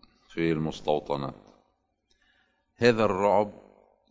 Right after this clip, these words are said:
لا يمكن أن يفهمه جيدًا إلا الذي عاش تلك المرحلة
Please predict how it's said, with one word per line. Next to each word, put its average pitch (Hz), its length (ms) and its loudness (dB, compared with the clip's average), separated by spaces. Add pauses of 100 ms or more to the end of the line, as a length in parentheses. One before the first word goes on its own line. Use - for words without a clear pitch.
(320)
لا 113 320 2
يمكن 110 680 0
أن 87 240 -4
يفهمه 92 880 2
جيدًا 92 520 4
إلا 92 500 0
الذي 87 480 0
عاش 92 380 2
تلك 90 440 -8
المرحلة 87 720 -6